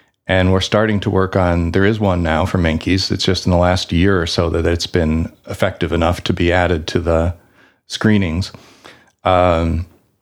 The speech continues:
and we're starting to add that state by state. It's in about six states, and we have fifty, so we have ways to go.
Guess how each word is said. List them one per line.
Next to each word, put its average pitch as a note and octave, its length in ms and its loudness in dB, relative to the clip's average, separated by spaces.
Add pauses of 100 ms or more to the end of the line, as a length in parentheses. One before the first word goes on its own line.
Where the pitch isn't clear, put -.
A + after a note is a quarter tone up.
(720)
and G#2 160 2
we're G2 80 2
starting G#2+ 280 2
to F#2+ 120 -2
add G2 180 0
that E2+ 160 -2
state F#2 260 -2
by E2+ 100 -2
state. E2 380 -2
It's - 160 -8
in G2 100 2
about E2+ 240 0
six - 300 -4
states, D2+ 420 -2
and E2 280 0
we E2 100 2
have E2+ 160 2
fifty, D2+ 380 -2
so E2 260 0
we F2+ 140 2
have E2 140 -2
ways F#2 260 2
to F#2+ 80 -4
go. F2+ 280 0